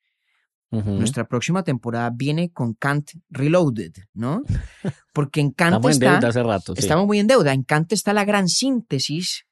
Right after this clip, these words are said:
Speaker 2: entre el empirismo y el racionalismo. Pero aquí no la pone Einstein en términos muy sencillos.
Speaker 1: Sí.
Speaker 2: Dice, mire, ¿qué, tal vez, ¿qué es lo que hay de cierto en el racionalismo? Pues que los conceptos como tales que utilizamos para entender el mundo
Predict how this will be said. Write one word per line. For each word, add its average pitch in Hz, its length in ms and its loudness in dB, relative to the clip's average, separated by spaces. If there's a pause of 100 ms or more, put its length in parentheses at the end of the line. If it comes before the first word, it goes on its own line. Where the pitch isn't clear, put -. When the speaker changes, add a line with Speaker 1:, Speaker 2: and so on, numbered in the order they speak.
(200)
Speaker 2:
entre 127 280 -4
el 123 80 0
empirismo 117 420 -2
y 151 40 -2
el 131 60 -4
racionalismo. 143 580 -4 (200)
Pero 220 160 4
aquí 269 160 -2
no 349 80 -2
la 294 160 0
pone 277 360 -2 (100)
Einstein 247 380 -2
en 151 100 -4
términos 254 260 -2
muy 226 140 0
sencillos. 254 680 -6
Speaker 1:
Sí. 107 200 0 (640)
Speaker 2:
Dice, 165 220 -2
mire, 214 340 0
¿qué, 269 320 2
tal 214 140 2
vez, 285 260 0
¿qué 302 120 -4
es 277 80 -4
lo 294 120 -6
que 262 100 -6
hay 262 100 -2
de 262 100 0
cierto 277 320 -4
en 277 60 -4
el 262 80 -4
racionalismo? 196 760 -6 (600)
Pues 190 240 0
que 214 140 -2
los 190 220 0
conceptos 165 880 -4
como 220 300 -4
tales 139 520 -10 (120)
que 147 100 -6
utilizamos 135 580 -4
para 214 160 -4
entender 165 340 -4
el 190 100 -4
mundo 233 340 -6